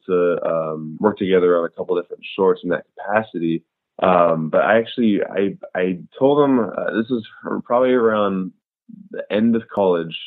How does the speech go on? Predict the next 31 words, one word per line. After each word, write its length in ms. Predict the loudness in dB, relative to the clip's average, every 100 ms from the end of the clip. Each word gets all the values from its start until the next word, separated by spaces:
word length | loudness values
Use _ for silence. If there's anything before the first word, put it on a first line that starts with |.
| -20 _
uh, 180 | 0 2 2
maybe 180 | 2
middle, 500 | 2 2 2 0 -2 -2
end 160 | 0
of 80 | -2 -2
college, 360 | 0 2 2 -2
um, 340 | 0 2 2 -2
for 60 | -2
me. 440 | 2 4 2 0 _ _ _ -2
Um, 280 | 0 2 0
I 100 | -2
came 260 | 0 0
to 60 | 2
Bomani, 400 | 2 2 2 2
I 40 |
was 80 | 0
just 180 | -2 -2
like, 260 | 0 0 -4
"Yo, 280 | -2 0 0
like, 240 | -2 -4 -12 _ _ -14 -12 -12 -4
I 60 | 0
really 300 | 2 2 4
wanna 280 | 2 2
do 220 | 0 2 2
a, 400 | 2 2 2 0
a 40 | -4
spaghetti 400 | -6 -2 0 0
western 580 | 0 0 -2 -2 0 0
in 80 | -4
a 20 |
college 420 | -4 0 0 0